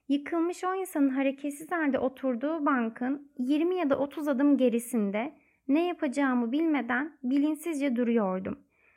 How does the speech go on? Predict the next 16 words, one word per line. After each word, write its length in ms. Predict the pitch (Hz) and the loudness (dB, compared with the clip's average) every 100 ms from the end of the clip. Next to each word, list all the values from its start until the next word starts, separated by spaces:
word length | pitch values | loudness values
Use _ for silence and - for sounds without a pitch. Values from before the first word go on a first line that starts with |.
| _ | _
Ya 100 | 285 | 2
yardım 440 | 302 294 285 311 381 | 4 6 4 2 0
etme 340 | 359 302 277 | -2 2 6
niyetiyle 720 | 262 254 254 - 302 262 240 | 6 4 0 -4 -2 0 0
ileriye 480 | 247 247 254 277 285 | 2 2 4 2 2
doğru 220 | 269 208 | 2 2
yürüyecektim 960 | 202 208 214 214 285 311 - 269 240 - _ _ - _ 247 | 0 0 0 0 -2 -2 -6 -6 -6 -8 _ _ -20 _ -2
ya 260 | 302 285 | 2 4
da 300 | 277 262 269 - | 4 2 -2 -2
bize 300 | 254 240 339 | 0 2 4
öğretildiği 760 | 359 302 294 285 254 254 277 | 4 2 0 -2 0 2 2
ve 200 | 247 - - | 0 -2 -4
kuşaktan 600 | 254 285 269 285 320 339 | -2 0 -2 -2 -4 -4
kuşağa 340 | - - 262 | -8 -2 0
aktarıldığı 720 | - 240 262 240 247 233 311 | 0 -2 -2 0 0 0 -2
kadarıyla 880 | 294 240 214 220 302 269 240 285 - | -2 -2 0 0 0 0 0 -2 -8